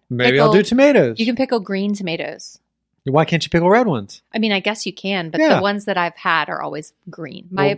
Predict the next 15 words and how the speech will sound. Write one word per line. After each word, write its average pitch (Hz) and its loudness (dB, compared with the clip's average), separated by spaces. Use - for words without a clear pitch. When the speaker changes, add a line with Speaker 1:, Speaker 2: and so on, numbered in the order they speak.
Speaker 2:
Poppy 208 -6
Irving 165 -8
used 170 -12
to 175 -8
love 165 -4
pickled 170 -8
green 156 -10
tomatoes. 156 -10
We 185 -4
would 170 -6
sit - -8
on 180 -8
the 165 -8
back 139 -10
patio 202 -2